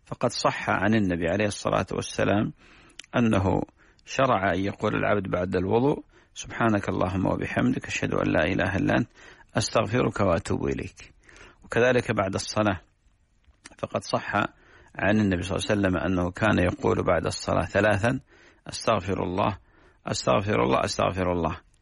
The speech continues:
وكذلك بعد الحج، آه، كما جاء في قول الله جل وعلا:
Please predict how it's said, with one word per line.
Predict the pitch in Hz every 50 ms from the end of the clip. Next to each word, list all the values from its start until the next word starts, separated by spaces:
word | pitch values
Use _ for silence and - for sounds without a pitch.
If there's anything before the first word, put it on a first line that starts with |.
| _ _ - - - - _ _
وكذلك | _ - 120 117 123 127 127 123 - - 110
بعد | 104 104 90 - -
الحج، | 101 95 - - 104 98 - - - - _ _ _ _ _ _ _ _ _ _ _ _ -
آه، | - 90
كما | 87 - - 110 101 101 98
جاء | 98 113 110 87 87
في | 95 104
قول | - - - 101 90
الله | 85 90 95 101 92 87 92 87
جل | - - 90 85 87
وعلا: | 92 95 95 95 104 107 117 120